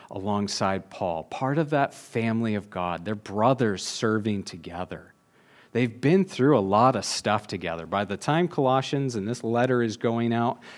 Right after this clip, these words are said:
they've been through some heavy, hard stuff together. We don't know all the trips that Tychicus took with Paul, and we can read about Paul's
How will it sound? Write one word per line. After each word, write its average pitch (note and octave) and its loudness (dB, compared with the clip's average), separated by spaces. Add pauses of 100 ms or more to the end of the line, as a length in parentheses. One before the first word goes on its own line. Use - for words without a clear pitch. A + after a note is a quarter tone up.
they've D3+ 4
been C#3 4
through C#3 4
some G#2 -4
heavy, C#3 -4
hard B2 0
stuff - -4
together. F#2 -6 (300)
We C#3 4
don't D#3+ 6
know C#3 4
all B2+ 6
the D3 4
trips - 2 (240)
that C#3 2
Tychicus D3 0
took D3 -2
with C#3 2
Paul, C3+ 6
and A2+ 2
we C#3+ 2
can A2+ -2
read C3+ 2
about A2 2
Paul's A#2 0